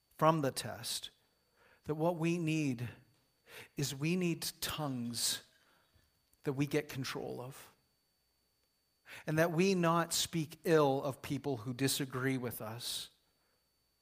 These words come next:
That when we feel like we don't have power or when church is called non-essential, that we don't retaliate or retreat, but that we do good.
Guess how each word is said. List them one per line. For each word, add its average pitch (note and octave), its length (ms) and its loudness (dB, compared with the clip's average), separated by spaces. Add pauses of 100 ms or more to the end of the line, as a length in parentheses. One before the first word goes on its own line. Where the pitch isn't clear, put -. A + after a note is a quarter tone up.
(240)
That E3 100 2
when D#3+ 200 4
we D#3 120 6
feel G3 340 8
like E3+ 260 8
we D#3 100 2
don't D3+ 240 4
have C#3+ 260 4
power D#3 500 6
or D#3 220 4
when C#3 240 0
church E3 380 0
is D#3 100 -2
called D#3 380 2
non-essential, D3 880 2 (240)
that D3+ 160 0
we D#3 120 2
don't D3+ 280 4
retaliate D3+ 840 4
or C#3+ 160 2
retreat, C#3 640 0 (220)
but C#3 100 -2
that C3 140 0
we B2+ 80 -4
do A#2+ 160 -4
good. G2+ 340 -12